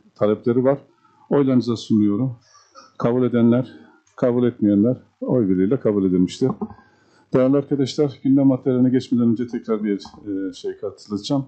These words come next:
Bugün on Ocak Çalışan Gazeteciler Günü. Tüm basın emekçilerinin,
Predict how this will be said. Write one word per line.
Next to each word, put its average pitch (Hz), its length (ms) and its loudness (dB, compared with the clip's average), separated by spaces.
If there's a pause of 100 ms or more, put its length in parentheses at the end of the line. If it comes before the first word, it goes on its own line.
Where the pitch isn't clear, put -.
(560)
Bugün 143 300 0 (140)
on 139 120 2
Ocak 127 580 -6 (600)
Çalışan 131 520 0
Gazeteciler 107 680 0
Günü. 90 280 2 (1080)
Tüm 151 240 0
basın 139 280 2
emekçilerinin, 107 720 2